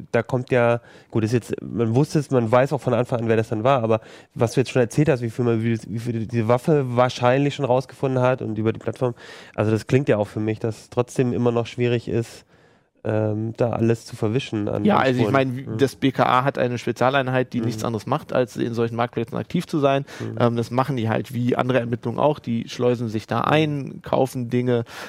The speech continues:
Speaker 2: Ähm, wir haben ja mal darüber gesprochen, glaub ich, auch im Uplink, wie, äh, Silk Road hochgenommen wurde. Da hat das
Speaker 1: Mhm.
Speaker 2: F B I halt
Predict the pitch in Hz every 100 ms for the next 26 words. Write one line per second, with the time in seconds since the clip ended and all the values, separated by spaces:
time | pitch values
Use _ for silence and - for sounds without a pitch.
0 | - - 131 123 117 - 104 113 120 135
1 | 123 123 120 120 117 120 - 127 127 117
2 | 110 117 117 117 135 120 120 120 113 -
3 | 123 120 - 143 131 120 131 - 123 120
4 | 113 120 120 117 117 113 120 117 117 107
5 | 104 117 127 120 113